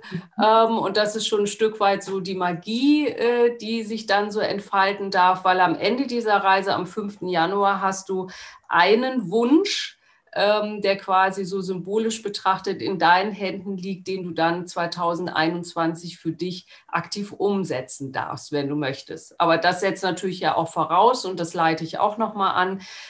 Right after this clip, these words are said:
Speaker 2: äh, wirklich auch hinzugehen und reinzufühlen, was sind denn wirklich diese dreizehn Herzenswünsche? Also nicht einfach so mal ins Blaue, ne, runterzuschreiben,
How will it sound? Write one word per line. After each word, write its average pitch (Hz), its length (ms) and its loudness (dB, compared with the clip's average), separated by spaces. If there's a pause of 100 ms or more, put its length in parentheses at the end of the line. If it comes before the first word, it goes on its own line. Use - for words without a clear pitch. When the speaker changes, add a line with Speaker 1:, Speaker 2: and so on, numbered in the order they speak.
(140)
Speaker 2:
äh, 180 300 2
wirklich 185 380 -4
auch 180 160 -2
hinzugehen 202 600 0
und 185 180 -4
reinzufühlen, 190 760 0
was 185 200 -2
sind 220 140 0
denn 240 200 -2
wirklich 170 540 -6 (360)
diese 180 600 0 (320)
dreizehn 165 640 2
Herzenswünsche? 156 1000 0
Also 170 220 -4
nicht 170 180 -4
einfach 180 380 -2
so 185 260 -4
mal 175 480 2
ins 170 260 -6
Blaue, 180 540 2 (540)
ne, 202 120 0
runterzuschreiben, 226 1120 0